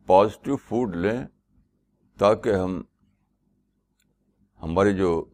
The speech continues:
ربانی شخصیت بننا ہے، جو جنت والی شخصیت بننا ہے، وہ بنتی رہے، بنتی رہے،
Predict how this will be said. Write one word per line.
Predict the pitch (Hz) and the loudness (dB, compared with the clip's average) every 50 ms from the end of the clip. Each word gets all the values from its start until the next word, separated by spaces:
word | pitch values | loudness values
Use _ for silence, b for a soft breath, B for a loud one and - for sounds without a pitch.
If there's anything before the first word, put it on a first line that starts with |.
| _ _ _ _ _ _ _ _ _ _ _ _ _ _ _ _ _ _ _ _ _ _ _ _ _ _ _ _ _ _ _ _ _ - | _ _ _ _ _ _ _ _ _ _ _ _ _ _ _ _ _ _ _ _ _ _ _ _ _ _ _ _ _ _ _ _ _ -4
ربانی | 90 85 80 76 69 87 92 110 120 117 | -4 -4 -4 0 2 4 4 4 4 0
شخصیت | - - 87 78 - - 123 110 | -2 -6 -8 -8 -4 -4 -4 -4
بننا | 92 80 80 80 82 98 98 80 | -2 -4 -4 -4 -2 -4 -4 -4
ہے، | 64 64 - - _ _ _ _ _ _ _ _ _ _ _ _ _ _ _ _ _ _ _ _ _ _ _ _ _ _ _ _ _ _ _ _ _ _ _ _ _ _ _ _ _ - | -4 -8 -10 -12 _ _ _ _ _ _ _ _ _ _ _ _ _ _ _ _ _ _ _ _ _ _ _ _ _ _ _ _ _ _ _ _ _ _ _ _ _ _ _ _ _ -16
جو | - 80 92 90 | -10 -6 -4 -4
جنت | 82 76 90 90 104 123 120 - | -2 0 0 0 0 0 0 0
والی | 107 101 104 | 0 0 0
شخصیت | 98 - 90 80 90 110 95 | -2 -4 -10 -10 -8 -8 -8
بننا | 76 76 82 85 87 87 95 | -6 -6 -6 -6 -4 -4 -6
ہے، | - - - - - - - | -6 -8 -10 -18 -20 -20 -12
وہ | 85 101 127 123 90 87 | -4 -2 -2 -2 0 0
بنتی | 95 92 92 - 98 87 | -2 -2 -2 -4 -4 -2
رہے، | 82 87 82 69 | -2 -2 -2 -4
بنتی | 60 69 71 - - 71 | -6 -10 -12 -10 -10 -10
رہے، | 60 57 57 57 | -10 -8 -10 -12